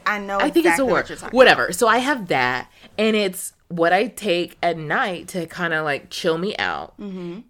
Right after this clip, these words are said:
Speaker 2: And I have this one for the morning that still gives me that calming effect, but it helps me focus. And it's like a little burst of orange energy. It tastes like an orange pop.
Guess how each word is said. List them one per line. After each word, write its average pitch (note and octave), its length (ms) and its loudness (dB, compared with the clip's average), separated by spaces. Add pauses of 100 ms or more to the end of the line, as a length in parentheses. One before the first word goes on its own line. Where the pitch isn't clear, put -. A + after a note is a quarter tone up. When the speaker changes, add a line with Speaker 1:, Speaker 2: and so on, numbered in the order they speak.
Speaker 2:
And F3 800 0 (220)
I F3+ 200 2
have F3+ 680 0
this F#3 200 -6
one E3+ 200 -6
for E3 180 -6
the D#3 120 -6
morning F#3+ 560 -2
that E3 160 -2
still B3+ 240 -2
gives G#3+ 240 -4
me G#3 60 -4
that F3+ 180 -6
calming E3+ 440 -6
effect, D#3+ 520 -8 (360)
but F#3 200 2
it F#3 100 -2
helps F#3 220 -4
me F#3 80 -4
focus. - 720 -6 (320)
And A3+ 100 -4
it's A3+ 100 0
like D4+ 200 -2
a - 20 -2
little D4+ 560 -2 (800)
burst G4+ 340 -2
of F#3 100 -6 (100)
orange G3+ 520 -6
energy. C#3 500 -16 (140)
It - 80 -20
tastes B3 240 -10
like C4 140 -10
an B3+ 80 -12
orange E4 240 -10
pop. - 180 -18